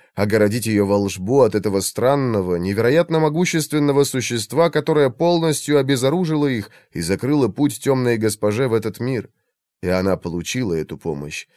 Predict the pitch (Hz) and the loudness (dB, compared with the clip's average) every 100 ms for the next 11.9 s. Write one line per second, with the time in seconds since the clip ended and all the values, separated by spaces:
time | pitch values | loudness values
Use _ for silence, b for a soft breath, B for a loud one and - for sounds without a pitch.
0 | b - - 190 175 185 165 196 185 147 | b -4 2 4 4 2 4 6 6 6
1 | 147 135 156 190 180 165 143 185 180 175 | 2 4 2 4 4 4 6 6 6 4
2 | 131 135 143 185 170 170 147 - 180 165 | 4 2 2 2 2 2 0 2 2 2
3 | 160 160 123 139 175 165 147 147 147 139 | 0 -2 0 2 4 4 6 6 6 4
4 | 143 135 165 151 139 127 117 127 120 123 | 0 0 0 2 2 2 2 0 -2 -2
5 | 110 - 175 160 B B - 98 101 - | -4 0 2 2 B B -2 2 2 2
6 | 139 170 143 123 143 156 135 131 107 151 | 2 4 4 2 2 2 2 0 0 2
7 | 143 135 165 139 147 143 123 135 127 123 | 4 4 4 4 2 2 2 0 0 0
8 | 117 107 101 107 87 76 65 - _ _ | 2 0 2 0 0 -4 -10 -12 _ _
9 | _ _ 85 120 131 123 117 101 107 95 | _ _ 0 4 4 4 2 2 2 2
10 | 101 101 113 101 92 90 90 87 98 90 | 2 2 4 2 2 2 0 -2 0 0
11 | 87 87 87 87 82 - 139 135 | 0 0 -2 -4 -6 -4 2 4